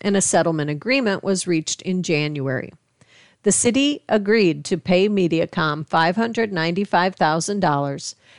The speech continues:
and agreed to allow the company and other internet service providers equal access to the conduit network.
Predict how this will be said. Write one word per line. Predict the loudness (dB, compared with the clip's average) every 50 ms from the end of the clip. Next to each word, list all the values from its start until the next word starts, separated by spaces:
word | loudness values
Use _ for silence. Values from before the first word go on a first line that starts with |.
| -12 _
and | 0 2 4 4
agreed | 2 2 0 0 0 0 0 -2
to | -2 0 2 2
allow | 4 4 6 4 4 4
the | 2 0 0
company | -2 -2 -4 -4 -4 -4 -4 -2 -2 -4 -4
and | -4 -4 -2
other | -2 0 0 2 2 0 0
internet | 0 -2 -2 -2 0 -2 -2 -4 -4 -4
service | -4 -4 -2 -2 -2 0 -2 -2
providers | -2 -2 -2 -2 0 0 0 0 0 0 -2 -2 -4 -4 -4 -4
equal | -2 -2 -2 0 2 2 2 4 4
access | 4 2 2 2 -2 -4 -4 -4 -4 -4 -4 -6
to | -4 -4 -2
the | -2 -4
conduit | -4 -2 -4 -4 -4 -2 -2 -2 -2 -2 -2
network. | -2 -2 -2 -2 -4 -6 -6 -6 -8 -10 -20